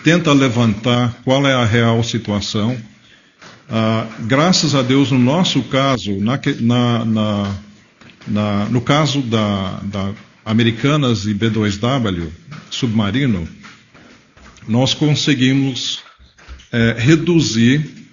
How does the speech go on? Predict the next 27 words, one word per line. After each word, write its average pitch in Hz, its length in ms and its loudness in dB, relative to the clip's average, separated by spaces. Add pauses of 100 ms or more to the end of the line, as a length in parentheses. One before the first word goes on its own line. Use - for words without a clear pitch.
a 117 140 -4
nossa 120 340 2
exposição 117 960 0 (640)
e, 123 80 0
por 131 240 0
causa 127 420 0
disso, 120 680 0
ah, 107 560 -2
o, 117 40 -4
o, 110 1040 -2 (220)
o 113 60 -6
prejuízo 123 840 2
que 117 480 0 (240)
vamos 127 360 0
ter, 92 180 -2 (920)
ah, 101 520 -4
que - 80 -2
é 135 80 2
nada 120 500 0
em 101 60 0
comparação 110 680 -2
com 120 120 -4
alguma 123 320 0
das, 120 240 -2 (160)
algumas 117 480 -2
das 120 160 -2
maiores. 107 800 -2